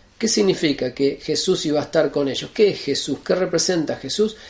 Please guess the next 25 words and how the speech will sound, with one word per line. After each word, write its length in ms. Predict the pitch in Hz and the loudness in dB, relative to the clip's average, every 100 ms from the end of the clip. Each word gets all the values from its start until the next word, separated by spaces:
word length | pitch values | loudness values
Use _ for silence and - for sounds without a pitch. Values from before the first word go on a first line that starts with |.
| - | -10
Jesús 340 | - 156 208 220 - - | -4 2 2 2 -6 -4
representa 560 | 151 151 147 180 180 | -2 0 0 0 2
la 140 | 165 147 | 2 2
conciencia 600 | 143 143 156 151 156 139 | 0 -2 -2 -2 -4 -4
perfecta. 560 | - - 135 - - _ _ _ _ _ _ _ _ _ _ _ | -8 -8 -10 -10 -20 _ _ _ _ _ _ _ _ _ _ _
Entonces, 600 | 110 113 147 123 - - - | -10 0 0 0 -4 -10 -8
si 180 | - | -2
una 180 | 156 165 | 2 2
persona 380 | 160 156 190 131 | 2 2 2 2
ya 160 | - 156 | 0 0
alcanzó 460 | 156 156 156 196 | 2 0 2 4
una 180 | 170 135 | 4 2
conciencia 500 | 139 139 170 165 185 | -2 -2 -2 0 2
perfecta, 440 | 190 214 208 196 | 2 2 0 2
está 200 | 214 - | 0 2
en 120 | 160 160 | 2 2
comunión. 600 | 151 147 139 123 113 113 - - - - - - - _ - - | 0 0 -2 -2 -6 -12 -20 -20 -20 -20 -20 -20 -20 _ -20 -12
Está 160 | 156 | -4
en 80 | 160 | -2
comunicación 760 | 160 160 151 151 143 175 170 160 | 0 0 -2 -2 -4 -2 0 -2
total 380 | 143 165 202 | -2 0 2
con 220 | 190 135 131 | 2 -2 0
todo 260 | 208 220 | 4 4
lo 100 | 196 | 2
superior. 520 | 139 139 139 139 117 | -2 -2 -2 0 -2